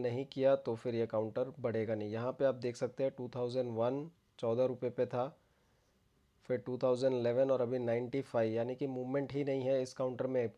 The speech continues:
क्योंकि already बुक वैल्यू इतना ज़्यादा है, अभी नाइंटी फ़ाइव पे आया है। होप्स हो कि थोड़ा और ये स्टॉक बढ़े तो उसके बाद एक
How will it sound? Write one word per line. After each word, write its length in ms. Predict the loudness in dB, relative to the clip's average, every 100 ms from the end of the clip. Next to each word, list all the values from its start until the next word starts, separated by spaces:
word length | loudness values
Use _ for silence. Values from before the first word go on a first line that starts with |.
| -8
क्योंकि 400 | -8 -4 -4 -6 -10 _ _
already 340 | 0 2 2 0
बुक 200 | -2 0
वैल्यू 220 | 2 2
इतना 220 | 2 4
ज़्यादा 220 | 6 6
है, 80 | 4
अभी 120 | 4
नाइंटी 380 | 2 0 0 -2
फ़ाइव 300 | 0 2 2 4
पे 60 |
आया 180 | 4 4
है। 200 | 2 -2 -8 _ _ _ _ _ _ _ 2
होप्स 280 | 4 4 2
हो 100 | 4
कि 140 | 2
थोड़ा 300 | 2 6 10
और 180 | 10 10
ये 180 | 8 4
स्टॉक 280 | 4 2 4
बढ़े 280 | 4 4 2
तो 200 | 2 -2
उसके 280 | -2 -2 -2
बाद 260 | 2 2 4
एक 280 | 2 -2